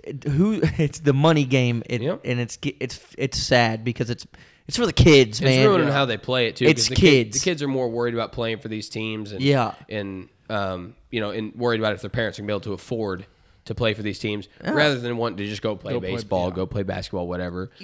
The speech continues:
Speaker 2: And you do have the organizations who genuinely do have a good thing in mind, where they have the team split up, like, they have a,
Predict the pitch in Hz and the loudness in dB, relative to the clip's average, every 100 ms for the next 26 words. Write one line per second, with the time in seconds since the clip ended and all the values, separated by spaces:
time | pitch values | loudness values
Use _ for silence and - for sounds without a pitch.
0 | 170 175 - - 247 262 269 175 151 139 | -12 -12 -6 -2 0 4 6 6 2 2
1 | 131 123 131 127 123 - 143 131 127 151 | 0 2 2 0 -4 -2 0 0 0 0
2 | 147 135 120 113 113 123 107 110 110 95 | 2 -2 -2 -4 -2 -2 -2 -2 -2 -2
3 | - _ _ _ _ _ _ - 117 98 | -8 _ _ _ _ _ _ -12 -10 -6
4 | 120 107 90 113 110 104 107 104 104 110 | -2 -4 -2 -4 -2 -4 -2 -2 -2 -4
5 | 101 110 107 101 117 101 - 110 98 98 | -4 -4 -6 -8 -8 -8 -6 -4 -2 -2
6 | 98 98 - 98 92 95 | -4 -6 -4 -4 -4 -6